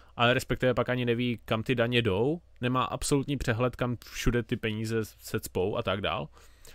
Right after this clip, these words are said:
Zatímco koncesionářský poplatky mají aspoň přesný určení, to znamená, že,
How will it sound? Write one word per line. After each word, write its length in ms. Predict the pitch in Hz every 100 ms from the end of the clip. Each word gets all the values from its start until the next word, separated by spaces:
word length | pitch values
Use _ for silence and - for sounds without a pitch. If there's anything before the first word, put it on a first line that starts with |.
| -
Zatímco 300 | 120 151 156
koncesionářský 640 | 151 139 147 147 143 -
poplatky 360 | 147 147 139 143
mají 160 | 143
aspoň 380 | - - 143 139 - -
přesný 320 | 135 - 120
určení, 440 | 110 - 104 85
to 100 | 85
znamená, 400 | 95 104 107 107
že, 280 | 104 113 110